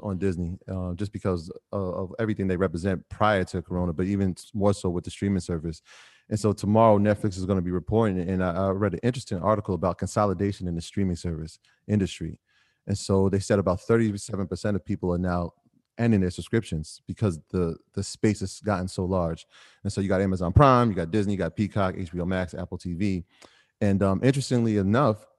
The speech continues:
Netflix is about to report that they're gonna have six million new subscribers for the first quarter, which is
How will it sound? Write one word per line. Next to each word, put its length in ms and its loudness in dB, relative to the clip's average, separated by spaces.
Netflix 640 0
is 280 -2
about 320 2
to 80 -4
report 580 0
that 200 0
they're 100 2
gonna 160 2
have 300 2
six 340 -4
million 240 6
new 80 4
subscribers 480 2
for 80 -6
the 80 -4
first 260 -2
quarter, 340 -2
which 240 -2
is 480 0